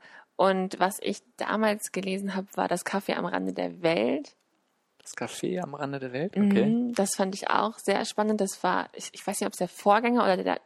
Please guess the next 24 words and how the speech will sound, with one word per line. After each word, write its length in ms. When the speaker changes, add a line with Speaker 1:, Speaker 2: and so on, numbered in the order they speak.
Speaker 1:
der 120
Nachgänger 720
von, 680
ähm, 600
The 60
Big 260
Five 300
for 140
Life 380
ist. 340
Also 160
es 80
ist 60
entweder 240
der 100
Vorgänger 480
oder 140
der 100
Nachgänger. 540
Ähm, 500
doch 120
es 100
ist 120
eine 360